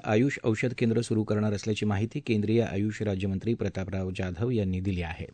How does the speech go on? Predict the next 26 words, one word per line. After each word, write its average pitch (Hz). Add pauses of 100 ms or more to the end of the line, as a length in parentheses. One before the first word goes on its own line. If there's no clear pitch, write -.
(540)
तसंच 143
भविष्यात 131
आयुष 123
मंत्रालयाच्या 120
कामकाजात 98 (140)
कृत्रिम 135
बुद्धिमत्तेचा 113
वापर 101
केला 95
जाणार 92
असल्याचं 107
त्यांनी 107
सांगितलं. 107 (520)
मुंबईत 127
काल 143
धन्वंतरी 120
पुरस्कार 107
वितरण 101
सोहळा 107
आणि 117
देश 104
का 135
प्रकृती 104
परीक्षण 101
या 98
मोहिमेच्या 107